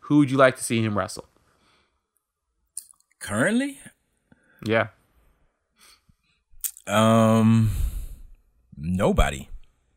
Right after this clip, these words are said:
Speaker 2: I don't care.
Speaker 1: Nobody? Nobody.
Speaker 2: It's nobody in the E right now who really moves me, man. I mean, maybe A J. That'd be it. A J Styles.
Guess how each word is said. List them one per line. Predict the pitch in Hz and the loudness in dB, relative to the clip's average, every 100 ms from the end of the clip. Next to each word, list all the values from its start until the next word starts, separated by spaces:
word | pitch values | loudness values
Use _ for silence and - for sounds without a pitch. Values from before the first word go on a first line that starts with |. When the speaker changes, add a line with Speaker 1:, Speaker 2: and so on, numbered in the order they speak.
| _ _ _ _ _ _ _ _ _ _ - - | _ _ _ _ _ _ _ _ _ _ -18 -10
Speaker 2:
I | 80 90 98 - | -8 -6 -6 -6
don't | 95 117 | -4 -4
care. | 98 101 151 120 | -2 2 4 4
Speaker 1:
Nobody? | 113 131 165 269 320 - _ - - - - | 4 4 4 2 0 -8 _ -20 -20 -20 -6
Nobody. | 131 143 156 170 123 107 85 - - - - - _ - - - - _ | 0 6 8 8 6 4 4 -2 -8 -10 -12 -14 _ -20 -16 -16 -16 _
Speaker 2:
It's | 165 | -2
nobody | 202 262 262 240 185 | 6 8 8 6 6
in | 196 | 4
the | 180 | 4
E | 147 190 180 | 2 2 4
right | 160 151 | 4 4
now | 156 | 2
who | 160 | 2
really | 147 151 135 | 2 2 2
moves | 127 180 139 | 2 2 -2
me, | 87 76 | -6 -6
man. | 85 98 - - _ _ _ _ _ _ _ | -8 -8 -12 -16 _ _ _ _ _ _ _
I | 123 | 2
mean, | 127 120 | 6 6
maybe | 139 208 202 | 8 6 4
A | 160 160 | 4 4
J. | 107 98 69 - _ | 4 -2 -4 -14 _
That'd | 117 139 | 0 0
be | 107 | 0
it. | 107 85 - _ _ _ _ _ - | -8 -12 -14 _ _ _ _ _ -4
A | 127 | -2
J | 127 120 | 0 -2
Styles. | - 78 - - | -2 -4 -6 -16